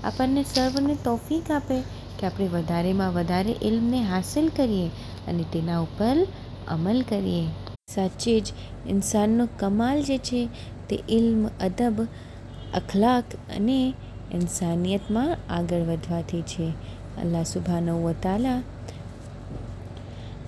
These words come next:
પાસે દુઆ છે કે આપણે સર્વોને અલ્લાહ તૌફીક આપે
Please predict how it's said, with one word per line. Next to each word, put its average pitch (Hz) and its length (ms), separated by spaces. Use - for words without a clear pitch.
પાસે 226 300
દુઆ 226 340
છે 254 300
કે 196 80
આપણે 185 280
સર્વોને 185 640
અલ્લાહ 180 340
તૌફીક 247 480
આપે 240 340